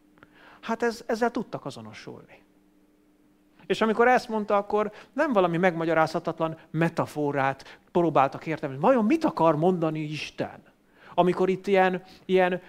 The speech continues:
ö, gyalázatos özvegyekről, meg fájó lelkű, elhagyott asszonyokról beszél, vajon mire gondolhatott a költő?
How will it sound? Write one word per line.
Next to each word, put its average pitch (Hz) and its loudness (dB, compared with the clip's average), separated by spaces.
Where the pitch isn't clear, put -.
ö, 165 2
gyalázatos 170 4
özvegyekről, 151 2
meg 143 -6
fájó 196 4
lelkű, 160 0
elhagyott 147 -2
asszonyokról 151 -4
beszél, 170 -2
vajon 196 0
mire 370 6
gondolhatott 170 0
a 127 -10
költő? 110 -12